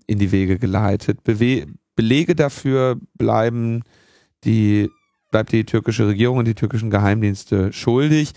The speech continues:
Wir erinnern uns, dass dieser Putsch ohnehin eine sehr nachdenkliche, denkwürdige Geschichte war.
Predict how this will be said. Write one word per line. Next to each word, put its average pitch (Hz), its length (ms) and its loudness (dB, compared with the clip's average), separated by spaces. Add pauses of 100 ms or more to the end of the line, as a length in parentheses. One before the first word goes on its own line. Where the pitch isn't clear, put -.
(360)
Wir 113 200 2
erinnern 113 400 2
uns, 117 100 -2
dass 110 220 -2
dieser 107 180 0
Putsch - 340 -4
ohnehin 110 480 0
eine 110 300 0
sehr 101 460 2 (560)
nachdenkliche, 127 1300 0 (160)
denkwürdige 127 800 0
Geschichte 143 500 -2
war. 123 320 0